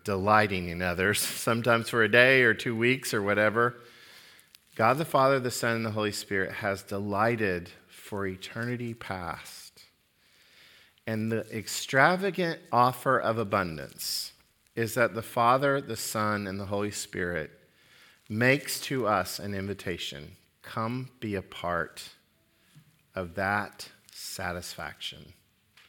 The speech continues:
This morning, whether you are a longtime Christian or you're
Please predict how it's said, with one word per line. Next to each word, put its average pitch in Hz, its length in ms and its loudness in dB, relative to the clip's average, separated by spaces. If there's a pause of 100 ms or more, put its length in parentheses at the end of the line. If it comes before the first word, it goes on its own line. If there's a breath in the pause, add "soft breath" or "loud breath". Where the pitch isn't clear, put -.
(380 soft breath)
This - 240 -10
morning, 143 420 0 (520 loud breath)
whether 120 300 4
you 123 360 4
are 107 440 6
a 104 120 2
longtime 135 680 2
Christian 131 680 -4
or 107 180 0
you're 127 400 0